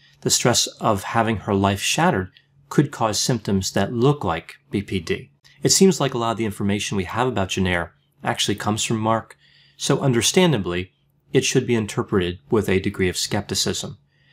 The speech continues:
I think it's reasonable to believe that Jennair had some mental health symptoms. Even under the stress of an affair, most people would not become homicidal.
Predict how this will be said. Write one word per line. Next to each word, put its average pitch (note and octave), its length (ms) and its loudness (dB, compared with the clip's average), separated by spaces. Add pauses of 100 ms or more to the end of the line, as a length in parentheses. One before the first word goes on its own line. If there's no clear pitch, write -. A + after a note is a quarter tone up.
(280)
I C3+ 80 0
think F#3 160 0
it's - 160 -2
reasonable C3 380 0
to - 100 -8
believe G#2+ 380 0
that G2 140 -2
Jennair G2+ 440 0 (100)
had A2 340 -2
some G#2 300 2
mental F#2+ 280 -2
health E2 220 -6
symptoms. C#3 600 -2 (460)
Even D#3 340 4
under A#2+ 220 -2
the A2 100 -4
stress G#2 400 -2
of G#2 60 -2
an G2+ 80 0
affair, F2 440 -2 (320)
most C#3+ 280 4
people B2+ 240 2
would G#2 120 0
not F#2+ 220 0
become F#2 300 -6
homicidal. F#2+ 720 -2